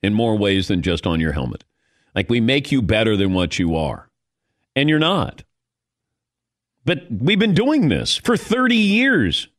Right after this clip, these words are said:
We've been overinflating the Dallas Cowboys and the genius of Jerry Jones. Jerry's genius is he's a good businessman, but he hasn't been a good owner, and he hasn't been a good general manager.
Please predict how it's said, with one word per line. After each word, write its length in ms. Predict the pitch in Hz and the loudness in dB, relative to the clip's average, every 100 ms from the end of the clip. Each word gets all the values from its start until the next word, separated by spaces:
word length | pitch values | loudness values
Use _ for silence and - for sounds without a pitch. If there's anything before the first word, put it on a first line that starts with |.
| _ _ _ _ _ _ _ _ _ _ _ _ _ - | _ _ _ _ _ _ _ _ _ _ _ _ _ -2
We've 160 | 180 | 0
been 140 | 190 185 | 0 0
overinflating 840 | 175 196 208 196 - 160 160 160 | 0 2 2 0 0 0 2 2
the 60 | 147 | 2
Dallas 360 | 113 123 131 | 2 2 0
Cowboys 500 | - 196 190 73 64 - _ _ _ _ _ _ _ _ _ - | 0 0 0 -4 -6 -16 _ _ _ _ _ _ _ _ _ -2
and 180 | 175 185 | 0 0
the 40 | |
genius 520 | 147 - 165 190 202 208 | 0 0 0 2 0 0
of 80 | 165 | 0
Jerry 280 | 160 180 | 2 2
Jones. 500 | 170 190 247 117 - - _ _ _ _ _ _ _ - | 2 0 0 -4 -8 -18 _ _ _ _ _ _ _ -6
Jerry's 300 | 113 302 247 | 0 2 2
genius 480 | 95 202 262 156 113 | 2 2 2 2 2
is 320 | 127 147 147 - | 2 0 -2 -4
he's 160 | 214 269 | -2 0
a 40 | |
good 180 | 262 247 | 0 0
businessman, 720 | 208 262 254 151 101 78 107 - _ _ _ _ _ _ _ - | 0 0 0 0 -2 -2 -6 -16 _ _ _ _ _ _ _ -2
but 100 | 160 | 0
he 260 | 143 - _ _ - | -2 -6 _ _ -2
hasn't 300 | 185 240 240 | 0 2 2
been 100 | 170 | 0
a 60 | |
good 180 | 117 123 | 0 0
owner, 480 | 110 208 156 156 220 _ _ _ _ _ _ - | 2 2 0 -2 -4 _ _ _ _ _ _ -4
and 100 | 151 | 0
he 60 | 143 | 2
hasn't 340 | 185 214 214 | 0 0 0
been 100 | 160 | 0
a 40 | 117 | 0
good 180 | 151 | 0
general 300 | 117 135 120 | 0 2 2
manager. 600 | 95 120 247 208 73 113 | 2 0 0 -2 -2 -4